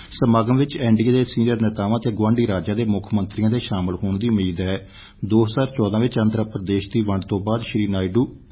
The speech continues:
ਸੂਬੇ ਦੇ ਮੁੱਖ ਮੰਤਰੀ ਵਜੋਂ ਦੂਜੀ ਵਾਰ ਸਹੁੰ ਚੁੱਕਣਗੇ ਤੇ ਚੌਥੀ ਵਾਰ ਆਂਧਰਾ ਪ੍ਰਦੇਸ਼ ਦੇ ਮੁੱਖ ਮੰਤਰੀ ਵਜੋਂ ਸਹੁੰ ਚੁੱਕਣ ਵਾਲੇ ਪਹਿਲੇ ਤੇਲਗੂ ਵਿਅਕਤੀ ਹੋਣਗੇ। ਐਨ ਡੀ ਏ ਵਿੱਚ ਸ਼ਾਮਲ ਤੇਲਗੂ ਦੇਸ਼ਮ ਪਾਰਟੀ, ਜਨ ਸੈਨਾ ਤੇ ਭਾਰਤੀ ਜਨਤਾ ਪਾਰਟੀ ਨੇ ਇੱਕ ਸੌ ਪਝੱਤਰ ਵਿਧਾਨ ਸਭਾ ਸੀਟਾਂ ਵਿੱਚੋਂ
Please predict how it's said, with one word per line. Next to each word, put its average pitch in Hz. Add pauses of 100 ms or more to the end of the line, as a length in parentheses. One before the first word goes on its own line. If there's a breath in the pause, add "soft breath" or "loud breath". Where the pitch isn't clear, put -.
(440 soft breath)
ਸੂਬੇ 117
ਦੇ 117
ਮੁੱਖ 110
ਮੰਤਰੀ 107
ਵਜੋਂ 110
ਦੂਜੀ 110
ਵਾਰ 101
ਸਹੁੰ 98
ਚੁੱਕਣਗੇ 107
ਤੇ 127
ਚੌਥੀ 107
ਵਾਰ 120
ਆਂਧਰਾ 113
ਪ੍ਰਦੇਸ਼ 104
ਦੇ 120
ਮੁੱਖ 104
ਮੰਤਰੀ 95
ਵਜੋਂ 101 (100)
ਸਹੁੰ 113
ਚੁੱਕਣ 110
ਵਾਲੇ 101
ਪਹਿਲੇ 113
ਤੇਲਗੂ 90
ਵਿਅਕਤੀ 92
ਹੋਣਗੇ। 92 (520 loud breath)
ਐਨ 123
ਡੀ 131
ਏ 143
ਵਿੱਚ 143
ਸ਼ਾਮਲ 117 (140)
ਤੇਲਗੂ 107
ਦੇਸ਼ਮ 92
ਪਾਰਟੀ, 95
ਜਨ 98
ਸੈਨਾ 107
ਤੇ 131
ਭਾਰਤੀ 92
ਜਨਤਾ 101 (100)
ਪਾਰਟੀ 95
ਨੇ 127
ਇੱਕ 123
ਸੌ -
ਪਝੱਤਰ 113
ਵਿਧਾਨ 92
ਸਭਾ 101
ਸੀਟਾਂ 92
ਵਿੱਚੋਂ 101